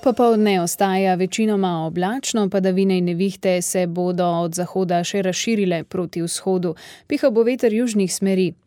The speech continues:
najvišje dnevne temperature pa so od enaindvajset do trideset stopinj.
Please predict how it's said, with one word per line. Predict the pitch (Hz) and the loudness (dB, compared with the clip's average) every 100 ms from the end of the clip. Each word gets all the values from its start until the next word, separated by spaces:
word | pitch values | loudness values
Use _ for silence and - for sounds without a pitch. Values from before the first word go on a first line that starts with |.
| - | -2
najvišje | 202 196 190 180 | 0 0 0 -2
dnevne | 180 202 | 0 -2
temperature | 240 220 196 185 180 226 208 185 | -2 -2 -2 -2 0 0 0 0
pa | 185 180 | -4 -4
so | - 185 | -2 -4
od | 185 185 | -2 -2
enaindvajset | 202 208 196 180 180 180 208 185 | 0 0 0 0 0 -2 -2 -2
do | 190 | -2
trideset | 185 220 185 170 - - | -2 -2 -2 -2 -6 -8
stopinj. | - 175 196 165 | -6 -4 -2 -4